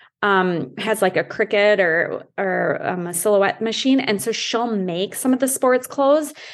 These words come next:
for Christmas and birthday gifts for the boys. And it's an, it's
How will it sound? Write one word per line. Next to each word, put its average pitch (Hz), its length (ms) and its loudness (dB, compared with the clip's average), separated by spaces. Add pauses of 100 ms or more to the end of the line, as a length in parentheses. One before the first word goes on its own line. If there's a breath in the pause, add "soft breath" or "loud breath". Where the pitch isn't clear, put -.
(420 loud breath)
for 220 400 4
Christmas 226 500 0
and 202 180 -4
birthday 185 300 0
gifts 180 260 -2
for 202 120 -6
the 185 80 -8
boys. 196 340 4
And 240 200 -2
it's 269 220 -4
an, 285 300 0
it's 320 160 0